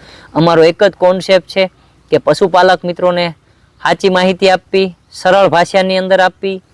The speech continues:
ગુજરાતીમાં આપવી, જેથી કરીને મારા ગુજરાતના તમામ પશુપાલક મિત્રો સુધી સાચી ઇન્ફોર્મેશન મળે, સાચું નોલેજ મળે, સમયસર પશુ થોભાઈ જાય,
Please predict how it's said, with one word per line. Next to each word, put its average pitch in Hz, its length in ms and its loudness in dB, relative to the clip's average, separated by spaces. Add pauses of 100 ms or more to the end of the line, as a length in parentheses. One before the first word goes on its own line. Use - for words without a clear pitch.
(200)
ગુજરાતીમાં 196 680 2
આપવી, 196 340 -6
જેથી 170 300 -4
કરીને 170 280 -2
મારા 165 240 0
ગુજરાતના 170 640 0
તમામ 190 280 0
પશુપાલક 175 500 0
મિત્રો 165 300 -2
સુધી 175 340 -2 (420)
સાચી 175 280 -2
ઇન્ફોર્મેશન 180 680 0
મળે, 185 260 2 (240)
સાચું 156 340 0
નોલેજ 180 300 2
મળે, 190 320 2 (220)
સમયસર 247 520 0
પશુ 196 280 -4 (240)
થોભાઈ 185 380 2
જાય, 220 180 0